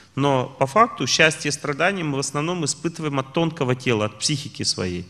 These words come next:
И тонкое тело называется телом желаний. То есть какие желания у нас есть, так и формируется наше тело. Допустим, я желание прилагаю к мужу.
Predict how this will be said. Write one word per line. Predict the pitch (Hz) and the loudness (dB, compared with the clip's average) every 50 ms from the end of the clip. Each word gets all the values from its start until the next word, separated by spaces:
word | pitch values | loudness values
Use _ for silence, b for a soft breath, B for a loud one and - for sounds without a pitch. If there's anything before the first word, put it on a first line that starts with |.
| B B B B B B B B B B B B B B _ | B B B B B B B B B B B B B B _
И | - 139 135 | -4 -2 0
тонкое | 139 196 196 196 196 196 | 2 2 2 2 2 0
тело | 185 - 262 269 | 0 0 -2 -2
называется | 214 190 170 - 175 185 190 185 190 - - | 0 0 0 2 4 2 2 2 0 -2 0
телом | 180 175 175 175 165 | 2 2 4 4 2
желаний. | 143 120 151 165 160 160 151 123 104 95 92 95 98 - - - | 2 2 4 6 6 6 6 6 4 0 0 -2 -4 -10 -8 -4
То | - | 0
есть | 127 120 - | 0 0 0
какие | - - 131 - 160 160 | -2 -6 -6 -4 -2 -2
желания | 147 147 160 160 165 160 156 156 151 | 0 0 2 4 4 4 4 4 2
у | 151 | 2
нас | 151 156 151 151 - - | 2 2 0 0 -2 -2
есть, | 175 196 220 220 - - - | -2 -2 -2 -2 -4 -2 2
так | - 151 160 165 - | 2 2 4 2 0
и | 190 | -4
формируется | - 175 156 143 143 135 139 151 165 175 - - 139 | -2 -2 -2 0 0 0 0 0 -2 -2 -2 -4 -2
наше | 123 127 131 127 - 131 | 0 0 0 0 -2 -4
тело. | - - 117 101 90 87 85 - - - - - - - _ _ _ _ _ _ _ _ _ _ _ _ _ _ _ | -4 -4 -4 -4 -4 -4 -8 -12 -16 -20 -20 -20 -20 -20 _ _ _ _ _ _ _ _ _ _ _ _ _ _ _
Допустим, | - 139 131 170 160 151 - 151 | -8 -4 -2 -2 -2 -2 0 2
я | 156 160 165 156 160 | 4 4 4 4 4
желание | 156 143 170 170 170 160 156 151 147 | 2 2 4 4 6 6 4 2 0
прилагаю | 151 156 156 151 160 160 175 196 208 202 190 | 0 0 0 0 0 2 4 4 4 4 2
к | - - | -2 -2
мужу. | 143 156 151 147 127 101 104 98 95 | 2 4 4 4 4 4 0 -2 -4